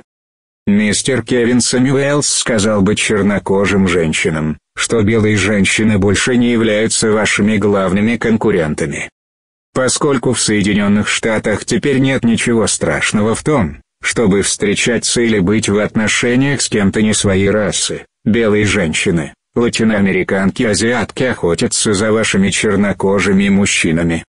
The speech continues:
Кроме того, поскольку у чернокожих мужчин теперь есть деньги,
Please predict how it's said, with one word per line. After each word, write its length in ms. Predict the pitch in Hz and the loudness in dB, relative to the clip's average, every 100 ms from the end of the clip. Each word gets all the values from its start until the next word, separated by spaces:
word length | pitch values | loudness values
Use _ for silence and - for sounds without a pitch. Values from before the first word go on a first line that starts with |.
| _ _ _ _ - | _ _ _ _ -6
Кроме 380 | 127 123 113 113 | -2 0 2 0
того, 400 | 113 95 104 139 _ - | 0 0 0 -2 _ -4
поскольку 600 | 131 120 - 139 120 120 | -2 0 0 -2 0 0
у 80 | 110 | 0
чернокожих 920 | - 104 101 98 - 95 98 104 107 | 0 0 0 0 0 0 2 0 2
мужчин 520 | 113 107 - 131 117 | 0 0 0 0 0
теперь 360 | 120 101 123 | 0 0 0
есть 340 | 120 110 107 90 | 2 2 0 0
деньги, 460 | 127 208 80 73 | 0 0 0 -4